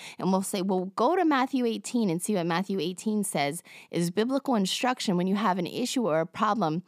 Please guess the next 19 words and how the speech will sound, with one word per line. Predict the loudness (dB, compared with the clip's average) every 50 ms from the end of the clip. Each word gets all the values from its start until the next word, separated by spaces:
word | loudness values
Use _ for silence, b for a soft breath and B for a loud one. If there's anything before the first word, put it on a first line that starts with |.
| B B B B B
with | -2 0 0
a | 0
brother | 2 4 4 4 4 4 2 2
or | 2 0 0
sister | -2 -2 -4 -4 -4 -4 -4 -2 -2
in | 0 0 -2
the | -2
Lord, | 0 0 -2 -2 -2
how | -2 -2 0 0
you're | 0 -2 -4
supposed | -6 -4 -4 -6 -6 -4 -6
to | -8 -6
deal | -4 -4 -4
with | -4 -4 -6
it." | -10 -16 -10
So | -4 -2 -2 -2 -2 -4 _ _ _ _ _ _ _ _ _ _ _ _ _ -20 -14 -12
it | -10 -6 -2
says | -2 -2 0 0
this | 0 -2 -2 -4 -10 -16